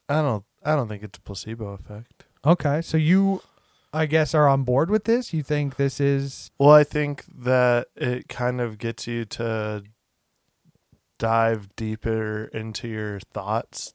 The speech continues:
Speaker 1: than you normally would when you're not under hypnosis.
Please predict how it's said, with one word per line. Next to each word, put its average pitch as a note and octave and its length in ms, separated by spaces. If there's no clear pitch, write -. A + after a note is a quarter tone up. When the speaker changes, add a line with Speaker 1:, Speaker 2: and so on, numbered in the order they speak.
Speaker 1:
than A2 200
you G#2+ 160
normally G#2 500
would G#2 400
when G#2+ 220
you're G#2 520
not G#2 300
under A2 460
hypnosis. A2 880